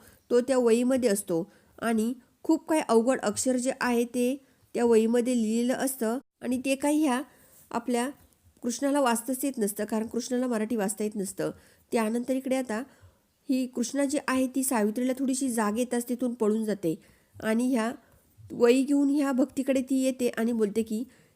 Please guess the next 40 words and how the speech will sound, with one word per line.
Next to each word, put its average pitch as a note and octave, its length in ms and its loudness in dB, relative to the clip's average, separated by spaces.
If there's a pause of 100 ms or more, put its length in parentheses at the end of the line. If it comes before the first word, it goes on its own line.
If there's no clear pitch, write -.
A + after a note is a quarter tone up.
(100)
"हे B3+ 60 4
बघ, B3 200 2
ह्या C4+ 140 0
वहीमध्ये A#3 440 2
तो A#3+ 140 0
पत्ता G#3 360 -4
आहे, A3+ 120 2
तू A3+ 180 -6
वाच, G#3 240 0
मला A3+ 220 -2
नाही G3 180 0
वाचता F#3+ 320 -4
येत." E3+ 120 -2 (640)
त्यावेळेस A#3 360 0
इकडे C4 260 0 (320)
आता G#3 220 -4
भक्ती B3+ 320 -2
तो C4 140 0
पत्ता A#3 320 -4
वाचते A#3+ 320 -4
आणि A3 200 -2
बोलते G#3 280 -4
की, G#3+ 180 -4
"जा A3 180 0 (100)
तू, F#3+ 80 -2
काही G#3 260 -2
हरकत A3 400 -6
नाही F#3 260 -2
आहे. C#3 80 -4 (960)
तुला C4 220 0
जर D#4 180 -2
काही C#4 300 -2 (320)
प्रॉब्लेम A3+ 380 2
जर C4 240 0
आला A3 180 0 (100)
तर A#3+ 60 2
मला G#3+ 220 -2
पुन्हा A#3+ 300 -2
फोन A3+ 280 -4
कर. E3+ 200 -4